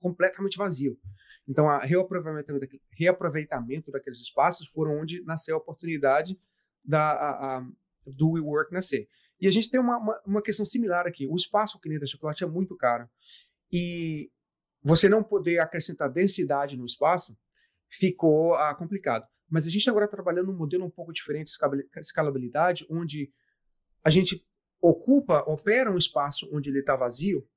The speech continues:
que esse é o, o plano de expansão. Ao invés de comprar ou alugar a, o espaço a gente mesmo,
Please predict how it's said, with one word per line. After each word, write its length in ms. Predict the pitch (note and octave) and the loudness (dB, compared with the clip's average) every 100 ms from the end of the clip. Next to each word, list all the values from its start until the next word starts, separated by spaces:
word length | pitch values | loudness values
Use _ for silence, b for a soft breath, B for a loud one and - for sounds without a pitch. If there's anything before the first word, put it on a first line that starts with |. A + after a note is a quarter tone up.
| _ | _
que 80 | - | 2
esse 160 | D#3+ D#3+ | 2 2
é 40 | |
o, 40 | E3+ | -2
o 140 | D#3 D3 | -2 -6
plano 460 | D#3 C#3 _ D#3 | -6 -18 _ -4
de 40 | D#3 | -4
expansão. 280 | F3+ - C3 | -6 -4 -2
Ao 80 | C#3 | -2
invés 300 | C3+ G#3+ G#3 | 4 4 4
de 80 | |
comprar 520 | G#3 F#3+ D3+ C#3+ C#3+ C3 | 0 -4 -2 0 0 0
ou 80 | D#3+ | -2
alugar 400 | D#3 C#3+ C#3+ C#3+ C#3 | -2 -4 -6 -6 -4
a, 420 | C3 B2 A#2+ A#2 _ _ _ | -4 -2 -4 -10 _ _ _
o 140 | C#3+ C#3+ | -6 -2
espaço 340 | - D3 C#3+ | 2 2 2
a 40 | |
gente 180 | C#3 - | -8 -6
mesmo, 300 | C#3+ F3+ C#3 | 0 0 0